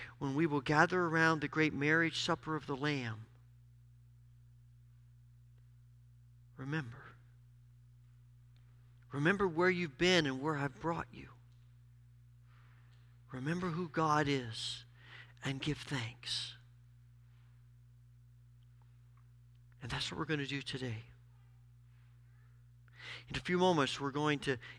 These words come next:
eat and drink together. And when we do, remember.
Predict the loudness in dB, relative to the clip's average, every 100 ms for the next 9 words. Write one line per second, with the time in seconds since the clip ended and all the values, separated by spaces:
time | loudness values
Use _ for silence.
0 | 0 2 2 -4 -6 -2 0 0 0 -4
1 | 0 -2 -2 -10 -16 -20 -20 -20 -20 -20
2 | -20 -20 -20 -20 -20 -20 -20 -20 -20 -20
3 | -20 -20 -20 -20 -8 -6 -2 -2 -2 -4
4 | -2 -2 0 -4 -8 -18 -20 -20 -20 -20
5 | -20 -20 -20 -10 -4 -2 2 2 2 -6